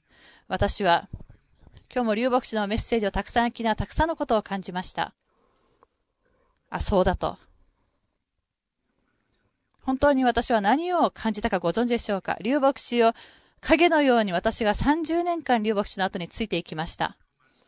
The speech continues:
御言われてきた時に、私は、えー、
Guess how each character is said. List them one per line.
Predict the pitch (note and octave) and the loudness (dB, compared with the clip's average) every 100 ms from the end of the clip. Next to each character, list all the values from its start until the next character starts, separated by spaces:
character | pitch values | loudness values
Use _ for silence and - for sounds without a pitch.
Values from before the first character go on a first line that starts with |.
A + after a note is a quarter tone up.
| _ _ _ _ _ _ _ | _ _ _ _ _ _ _
御 | A3+ | -8
言 | A3+ A3+ | -2 4
わ | A3 | 4
れ | A3+ | 4
て | A#3+ | -2
き | |
た | A#3 | -2
時 | G#3+ G#3 | -4 -4
に、 | F3 D#3+ - _ _ - | -4 -8 -12 _ _ -10
私 | E3+ G#3+ G3+ - | -4 -2 -2 -2
は、 | A3+ A#3 - _ _ _ - | 2 2 0 _ _ _ -12
え | F3 D#3+ | -8 -6
ー、 | D#3+ | -6